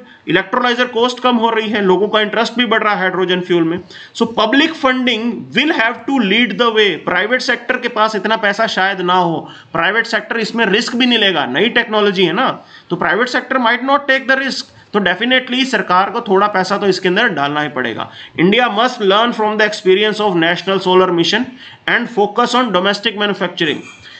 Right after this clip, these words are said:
Establishing an end-to-end electrolyzer manufacturing facility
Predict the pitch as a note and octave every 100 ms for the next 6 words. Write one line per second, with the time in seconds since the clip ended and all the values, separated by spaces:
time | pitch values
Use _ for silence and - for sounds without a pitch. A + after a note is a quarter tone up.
0 | - - D#3 - G#3+ G#3+ B3+ C#4 C#4+ C#4
1 | C4+ C#4 G3+ B3 C#4 C#4+ B3+ B3+ A#3+ A#3
2 | A#3 A#3+ A3+ A#3 A#3+ A3+ G#3 G#3 - G#3
3 | G#3 F3+ F3 G#3+ G#3 D#3